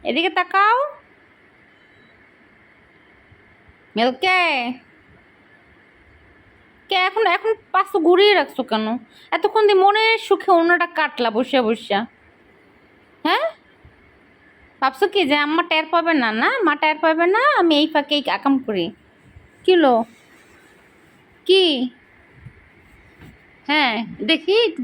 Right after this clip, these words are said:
বিচার করে নেই, একটু বিচার করে নেই। সবাই তো মনে করে মিল্কি অনেক ভালো, লক্ষ্মী। তা যাও কেন তুমি? ওহ, ও মা, কিছু বলতে পারবো না,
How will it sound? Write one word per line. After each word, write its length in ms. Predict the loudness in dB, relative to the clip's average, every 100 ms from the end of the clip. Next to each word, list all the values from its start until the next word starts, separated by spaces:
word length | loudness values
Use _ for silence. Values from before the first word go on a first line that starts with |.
| 2
বিচার 240 | 2 2 0
করে 160 | 0 0 -2
নেই, 120 | -4 -8 _ _ _ _ _ _ -20 -20 _ -4
একটু 120 | 0 2
বিচার 200 | 2 2 2
করে 120 | 2
নেই। 100 | 0 -2
সবাই 180 | 0 0 2
তো 60 | 2
মনে 140 | 4 4
করে 140 | 2 2 2
মিল্কি 240 | 2 2 2
অনেক 140 | 2 -2 -2
ভালো, 320 | -2 0 0 0 2 2
লক্ষ্মী। 540 | 2 -2 -6 0 2 2 -2 -8 _ _ _ _ _ -4
তা 40 | -2
যাও 120 | 0 2
কেন 100 | 2 4
তুমি? 180 | 2 2 0 -4 _ _ _ _ _ _ _ _ _ _ _ _ _ _ _
ওহ, 240 | 0 0 -2 -10 _ _ _ _ _ _ _ _ _ _ _ _ -6
ও 20 | 0
মা, 80 | 2 2
কিছু 140 | 0 2
বলতে 220 | 0 -2 -2
পারবো 200 | 0 0
না, 40 | -2